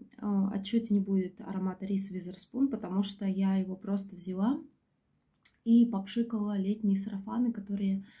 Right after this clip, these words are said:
я достала, <laughs> всё-таки потеплело, я их решила развесить, и я всегда использую какой-то аромат, и у меня возникла такая мысль, а почему бы его не потратить туда. И вот так вот <laughs> я его потратила, реш-, лишила себя возможности мучиться, скажем так.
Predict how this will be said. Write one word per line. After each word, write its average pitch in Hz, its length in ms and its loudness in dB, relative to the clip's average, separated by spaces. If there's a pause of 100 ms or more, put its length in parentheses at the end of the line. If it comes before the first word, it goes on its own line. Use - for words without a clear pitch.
(500)
я 208 180 2
достала, 202 540 2
<laughs> - 80 0
всё-таки 214 360 2
потеплело, 233 680 4
я 196 220 4
их 233 140 0
решила 202 420 -4
развесить, 220 720 0
и 196 40 -2
я 196 180 2
всегда 190 500 -4
использую 196 420 -10
какой-то 196 300 -10
аромат, 220 340 0
и 226 40 0
у 190 40 2
меня 190 280 2 (680)
возникла 208 480 2
такая 196 280 0
мысль, 214 260 4
а 196 40 -6
почему 208 280 -2
бы 190 140 2
его 185 120 2
не 196 140 8
потратить 196 500 -6
туда. - 320 -14
И 175 160 -6
вот 170 200 -10
так 190 200 -12
вот 196 80 0
<laughs> - 80 0
я 254 80 6
его 190 180 4
потратила, 202 640 -2
реш-, - 300 -8
лишила 226 480 4
себя 214 520 2
возможности 214 720 4
мучиться, 202 600 6
скажем 190 400 -12
так. 196 320 -16